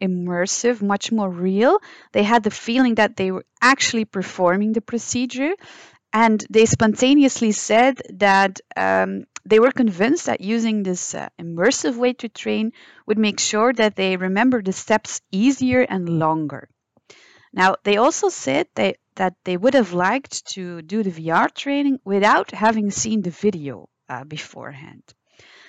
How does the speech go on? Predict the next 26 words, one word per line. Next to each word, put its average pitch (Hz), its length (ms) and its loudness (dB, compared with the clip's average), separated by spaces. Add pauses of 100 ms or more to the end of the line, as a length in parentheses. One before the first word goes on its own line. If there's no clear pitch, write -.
(160)
And 185 140 -4
then 254 100 4
I 403 160 4
asked 330 260 2
them 277 280 2
if - 280 -2
they 208 200 0
would 226 180 0
have 302 140 -2
been 226 200 0
able 220 320 0
to - 280 -12
answer, 196 600 -2 (120)
uh, 170 220 -10
the 180 160 0
online 185 360 2
questions 175 540 -4
about 156 320 -8
the - 100 -16
content 254 760 0 (360)
if 233 160 0
they 247 140 4
hadn't 277 340 2
seen 254 260 -2
the 180 80 -4
video. 170 400 -2